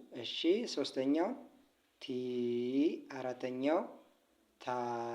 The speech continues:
አምስተኛው ላይ ቴ፣ ስድስተኛው ት፣ ሰባተኛው ቶ። ይኸው ንብ የሰማችሁት ድምፅ ነው። ስለዚህ የመጀመሪያውን እንደዚሁ በትኩረት ይዛችኋል። የመጀመሪያውን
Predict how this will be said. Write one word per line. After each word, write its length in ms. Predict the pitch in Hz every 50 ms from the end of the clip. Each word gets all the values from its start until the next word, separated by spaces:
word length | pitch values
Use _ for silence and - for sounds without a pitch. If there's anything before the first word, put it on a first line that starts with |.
| 120 120 123 131 147 180 190 - - - -
አምስተኛው 640 | 135 127 123 123 120 - 131 127 123 123 123 123
ላይ 200 | 131 147 170 196 240 - - - - _ _ _ _ _ _ _ _ _ -
ቴ፣ 60 | - 131 123 120 120 120 123 120 120 120 123 123 123 123 127 135 160 - - - -
ስድስተኛው 800 | - 143 135 - 135 - - - 127 127 127 131 139 151 196 247 - - - - _ _ _ _ _ _ _ _ _
ት፣ 160 | - - 139 131 127 123 120 123 120 123 120 120 123 123 127 143 175 214 - - -
ሰባተኛው 800 | - 139 131 127 131 131 131 - 143 135 139 143 160 180 208 254 - - - _ _ _ _ _ _ _ _ _ _ -
ቶ። 120 | 147 143 143 139 131 123 92 - - - - -
ይኸው 240 | 131 123 123 147 190 185
ንብ 200 | 156 135 123 123
የሰማችሁት 600 | 123 120 - 135 127 131 135 135 - 165 147 165
ድምፅ 220 | 180 190 202 - 202
ነው። 160 | 196 190 190 190 - - - - - - - - - - - _ _ _ -
ስለዚህ 380 | - - 139 135 139 135 139 143
የመጀመሪያውን 680 | 143 147 147 139 151 151 156 156 160 165 165 165 170
እንደዚሁ 280 | 170 175 170 170 180 175
በትኩረት 440 | 180 175 175 180 - 185 185 180 185
ይዛችኋል። 520 | 180 175 180 175 180 - - 180 175 175 180
የመጀመሪያውን 880 | 175 180 175 170 180 175 175 175 175 170 175 175 175 180 180 185 185